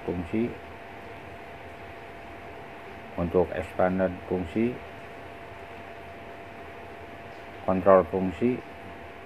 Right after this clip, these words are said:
input terminal, output,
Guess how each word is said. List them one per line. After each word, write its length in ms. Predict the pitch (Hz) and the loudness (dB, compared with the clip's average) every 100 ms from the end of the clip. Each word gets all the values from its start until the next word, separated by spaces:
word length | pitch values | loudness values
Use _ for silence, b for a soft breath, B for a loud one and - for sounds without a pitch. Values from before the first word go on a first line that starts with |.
| - - - - - - - - - - - - - - | -14 -14 -14 -14 -14 -14 -14 -14 -14 -14 -14 -14 -8 -2
input 400 | 95 95 104 101 | 2 8 8 10
terminal, 640 | 101 101 98 101 117 127 - - - - - - - - - - - - - - - - - - - - - - - - - - - - - - - - - - - - - - - - - - - - - - - - - 87 | 8 6 6 6 4 2 -4 -12 -12 -12 -12 -12 -12 -12 -12 -12 -12 -12 -12 -12 -10 -10 -10 -10 -12 -12 -12 -12 -12 -12 -12 -10 -12 -12 -12 -12 -12 -12 -12 -14 -14 -14 -12 -12 -12 -12 -12 -12 -12 -12 -12 -12 -12 -12 -4 4
output, 560 | 95 95 - 101 98 | 4 4 2 4 4